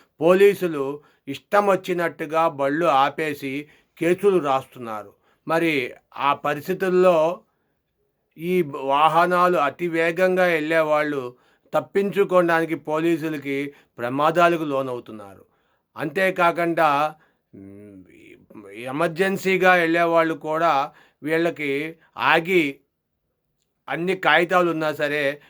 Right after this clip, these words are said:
ఇన్సూరెన్స్ ఉందా, అది ఉందా, ఇది ఉందా. మరి పెద్ద వయసు వచ్చిన వాళ్ళైతే,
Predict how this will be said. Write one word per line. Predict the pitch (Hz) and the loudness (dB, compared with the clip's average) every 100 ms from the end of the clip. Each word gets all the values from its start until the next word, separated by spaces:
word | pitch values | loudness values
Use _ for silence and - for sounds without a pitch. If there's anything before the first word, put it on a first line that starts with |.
| _ | _
ఇన్సూరెన్స్ | 123 147 175 170 165 147 | -10 -8 -4 -4 -4 -6
ఉందా, | 139 135 | -6 -2
అది | 139 143 139 135 135 | 0 2 2 2 -2
ఉందా, | 160 156 139 143 | -6 -2 -2 -2
ఇది | 139 135 | -2 -6
ఉందా. | 139 127 113 101 _ _ - | -6 -6 -8 -12 _ _ 0
మరి | 175 185 | 2 2
పెద్ద | 185 156 139 175 | 2 0 4 4
వయసు | 185 196 185 | 4 4 2
వచ్చిన | 185 170 175 170 | 0 0 -2 2
వాళ్ళైతే, | 170 160 156 147 185 160 | 4 4 2 0 0 0